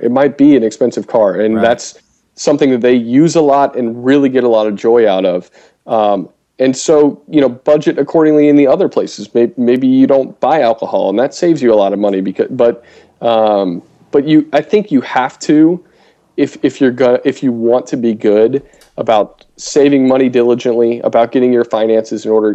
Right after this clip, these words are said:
Speaker 1: you have to find those things that you can spend money on that you can look forward to. Uh, if you don't have that,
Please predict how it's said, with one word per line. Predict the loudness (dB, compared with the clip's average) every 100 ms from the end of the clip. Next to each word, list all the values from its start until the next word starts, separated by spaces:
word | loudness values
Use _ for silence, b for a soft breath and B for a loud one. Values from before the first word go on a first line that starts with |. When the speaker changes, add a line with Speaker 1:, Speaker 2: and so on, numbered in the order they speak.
| -2
Speaker 1:
you | -2
have | -2 -4 -6 -4
to | -6
find | -4 -2 0 2 0 -2 b b b _
those | 0 0 -2
things | -2 -2 -2
that | -4
you | -6
can | -6 -6 0 0
spend | 0 -2 0
money | 2 2 2
on | 2
that | 2
you | 0
can | 2 0
look | 0
forward | -2 0 0 0
to. | -2 -2 -4 b b -6
Uh, | -2 -2
if | -2
you | -4
don't | 0 0 -2
have | -8 -2 -2 0
that, | 0 -2 -6